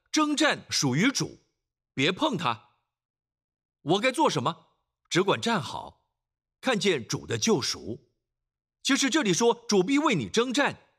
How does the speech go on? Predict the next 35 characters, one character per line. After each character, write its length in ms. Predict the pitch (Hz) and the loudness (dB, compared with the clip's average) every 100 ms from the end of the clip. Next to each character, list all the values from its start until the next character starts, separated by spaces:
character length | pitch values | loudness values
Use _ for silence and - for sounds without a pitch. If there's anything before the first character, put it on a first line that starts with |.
| _ _ | _ _
摩 160 | 147 | 0
西 160 | 202 240 | 2 0
告 160 | 247 247 | 0 0
诉 100 | 202 | 0
百 160 | 139 | -2
姓， 220 | 123 196 | 0 0
主 140 | 151 190 | 2 2
必 120 | 269 | 2
为 160 | 294 220 | 2 2
你 120 | 131 | 0
们 100 | 135 | -2
征 180 | 269 269 | -2 0
战， 280 | 285 170 - _ _ _ _ | 0 -2 -8 _ _ _ _
主 180 | 151 | -4
会 140 | 110 180 | 0 0
救 400 | 147 339 320 120 | 2 2 2 -2
你。 300 | 98 82 - _ _ _ _ _ _ _ _ _ _ _ _ _ _ _ | -6 -14 -20 _ _ _ _ _ _ _ _ _ _ _ _ _ _ _
拯 180 | 180 147 | -2 0
救 200 | 302 320 | 2 2
一 100 | 196 | 0
字 220 | 190 190 | 0 -2
是 180 | - 165 | 0 0
耶 160 | 202 240 | 2 0
稣 140 | 254 | 0
的 100 | 214 | 0
名 220 | 120 113 | 0 -2
字， 240 | 165 123 - | -2 -4 -2
Yeshua，Yeshua 1300 | 151 151 - 233 - _ _ _ 160 170 277 269 202 | -2 0 0 -2 -6 _ _ _ -2 0 2 2 2
是 160 | 180 180 | 2 0
全 240 | - - 240 | 0 0 2
名， 180 | 160 | 0
是 140 | 180 165 | 2 0
名 260 | 107 180 | 0 -4
词。 500 | 285 - 98 139 - - | -4 -4 -4 -6 -10 -2
Yeshua 420 | 170 - 294 151 | 0 2 2 0